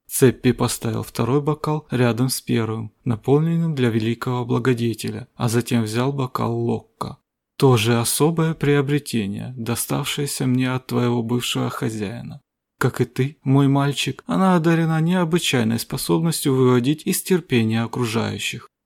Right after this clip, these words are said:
"Под окружающими он разумеет нас двоих", пояснил Калла.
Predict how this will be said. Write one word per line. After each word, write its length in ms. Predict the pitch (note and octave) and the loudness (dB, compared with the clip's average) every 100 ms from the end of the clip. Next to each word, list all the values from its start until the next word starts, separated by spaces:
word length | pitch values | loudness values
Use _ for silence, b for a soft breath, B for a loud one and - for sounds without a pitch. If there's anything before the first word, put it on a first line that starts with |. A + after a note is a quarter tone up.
| _ _ _ _ _ | _ _ _ _ _
"Под 160 | C3 B2 | -2 0
окружающими 880 | A#2+ C3+ A#2 C3+ G2 B2+ - A#2+ A#2 | 0 0 0 0 -2 -2 -2 -2 0
он 180 | B2 B2 | 0 0
разумеет 560 | C3+ C3 C#3 C#3+ C3+ - | 0 0 -2 -2 -4 -4
нас 220 | C3+ B2 | -4 -4
двоих", 540 | C3 B2+ G#2+ F#2+ - _ _ _ - | -2 -2 -2 -4 -14 _ _ _ 2
пояснил 560 | B2 B2 A#2 A#2+ A2+ | 4 4 2 2 0
Калла. 540 | - A#2+ G#2+ G#2+ C3 | 0 -2 -2 -4 -10